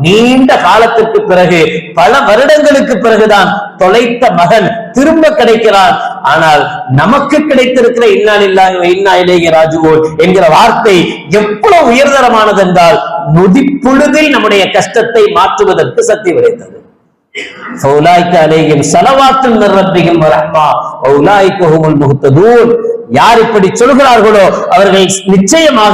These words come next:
நேர்வழி பெறுவார்கள், அவர்களுக்கு நேர்வழி கிடைக்கும் என்று அல்லாஹ் ஜல்ல ஷானஹு வ தஆலா சொல்லி காட்டுவார். அவ்வளவு உயர்தரமான வார்த்தையை கண்மணி நாயகம் ரசூலுல்லாஹி ஸல்லல்லாஹு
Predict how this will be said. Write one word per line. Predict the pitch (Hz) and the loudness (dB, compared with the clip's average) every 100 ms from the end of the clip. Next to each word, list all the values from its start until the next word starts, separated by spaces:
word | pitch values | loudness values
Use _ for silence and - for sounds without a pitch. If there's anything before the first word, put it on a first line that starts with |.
| 196 | 0
நேர்வழி | 196 262 277 240 | 0 0 2 0
பெறுவார்கள், | 214 208 190 185 185 180 175 - | 0 2 2 2 0 0 -2 -4
அவர்களுக்கு | 175 220 214 202 208 | 0 2 2 0 0
நேர்வழி | 175 262 269 240 - | 0 2 2 0 0
கிடைக்கும் | 220 240 262 - 269 240 254 - | 0 0 0 0 0 0 -2 -2
என்று | 175 202 269 220 151 - - | -2 0 2 2 0 -4 -2
அல்லாஹ் | 202 226 | 0 2
ஜல்ல | 202 180 185 | 2 0 0
ஷானஹு | 196 196 180 | 0 0 0
வ | 180 170 | 0 0
தஆலா | 147 151 156 175 151 - - | 0 0 2 2 2 0 -4
சொல்லி | 185 180 339 | -2 -2 0
காட்டுவார். | - - 120 113 - - - _ | -2 -4 -2 -2 -4 -16 -20 _
அவ்வளவு | 190 254 254 196 | 0 2 2 2
உயர்தரமான | 214 277 285 294 294 302 285 190 143 | 2 2 2 0 0 0 0 -2 0
வார்த்தையை | 233 277 - 214 170 220 247 - - - | 0 0 0 -2 0 0 0 -4 -6 -2
கண்மணி | 196 240 | 0 2
நாயகம் | 226 202 190 180 | 2 0 0 -2
ரசூலுல்லாஹி | 180 233 208 196 185 180 160 - - | 0 2 2 2 2 2 0 -4 -4
ஸல்லல்லாஹு | - 240 233 220 | -2 0 2 0